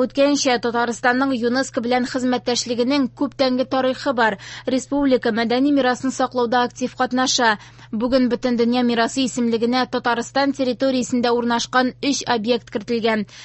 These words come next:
Хезмәттәшлек юнесконың башка юнәлешләре буенча да алып барыла.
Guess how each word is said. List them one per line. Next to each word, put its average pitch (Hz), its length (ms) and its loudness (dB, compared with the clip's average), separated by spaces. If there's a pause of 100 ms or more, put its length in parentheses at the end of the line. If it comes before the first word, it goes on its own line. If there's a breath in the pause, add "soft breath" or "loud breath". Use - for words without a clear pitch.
(140)
Хезмәттәшлек 254 720 0
юнесконың 247 640 -2
башка 240 400 -2
юнәлешләре 254 540 2
буенча 240 380 -2
да 233 120 0
алып 233 160 -2
барыла. 226 420 2